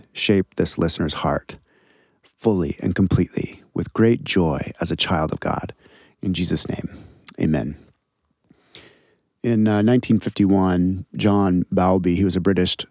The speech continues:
psychoanalyst, and he, his emphasis was primarily in child development. He published a seminal work entitled Maternal Care and Mental Health. Now, by the end of the decade,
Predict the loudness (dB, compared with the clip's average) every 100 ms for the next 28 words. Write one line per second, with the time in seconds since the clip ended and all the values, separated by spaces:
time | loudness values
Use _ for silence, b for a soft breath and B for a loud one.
0 | _ _ _ -8 -4 -2 0 0 0 -2
1 | -4 -8 -10 -2 -2 -2 -4 0 2 2
2 | 0 -2 -2 -4 0 2 4 4 2 2
3 | 0 0 0 -2 -2 -2 -2 -4 -6 -12
4 | _ B B B B B 2 4 4 2
5 | 2 2 4 4 4 2 0 -2 -2 0
6 | 2 2 0 -2 0 0 2 4 4 2
7 | 0 0 0 -2 -8 B B B -2 2
8 | 2 2 -2 -2 -2 -4 -10 -18 b b
9 | b b b -8 -2 2 4 4 4 2
10 | 2 2 2 -2 -6